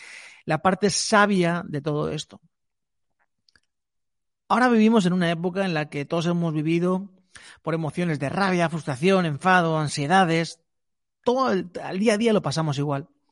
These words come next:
Eso no podemos controlarlo, pero sí elegir cómo nos va a afectar. Por eso digo que el crecimiento personal es muy importante dentro del sector inmobiliario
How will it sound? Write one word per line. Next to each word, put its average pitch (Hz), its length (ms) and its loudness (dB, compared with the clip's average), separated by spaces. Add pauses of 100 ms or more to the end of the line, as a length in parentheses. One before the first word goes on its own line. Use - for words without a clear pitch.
(520)
Eso 196 160 4
no 262 120 6
podemos 175 320 2
controlarlo, 165 720 0 (340)
pero 165 220 2
sí 240 180 2
elegir 233 460 2
cómo 226 260 4
nos 156 180 0
va 156 60 0
a 147 40 0
afectar. - 560 -10 (800)
Por 190 80 -4
eso 233 80 2
digo 254 140 6
que 214 80 2
el 185 80 4
crecimiento 185 640 2
personal 175 560 2
es 170 80 0
muy 208 180 4
importante 180 540 0
dentro 170 220 0
del 160 100 0
sector 160 320 -4
inmobiliario 180 800 0